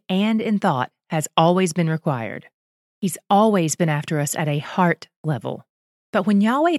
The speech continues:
first entered into a relationship with his people, he gave them the amount of information they could handle at the time.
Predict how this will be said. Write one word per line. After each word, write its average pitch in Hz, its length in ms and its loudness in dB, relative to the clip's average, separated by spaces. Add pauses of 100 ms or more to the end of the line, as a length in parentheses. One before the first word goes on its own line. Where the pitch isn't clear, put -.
first 175 340 0
entered 196 280 2
into 202 200 2
a 175 120 2
relationship 160 580 0
with 190 100 -4
his 185 220 -2
people, 196 460 -4 (240)
he 208 80 -2
gave 220 300 0
them 294 120 -6
the 254 100 -2
amount 208 300 2
of 196 80 0
information 180 500 0
they 160 120 0
could 160 140 -4
handle 180 320 -2
at - 100 -10
the 131 60 -10
time. 123 360 -12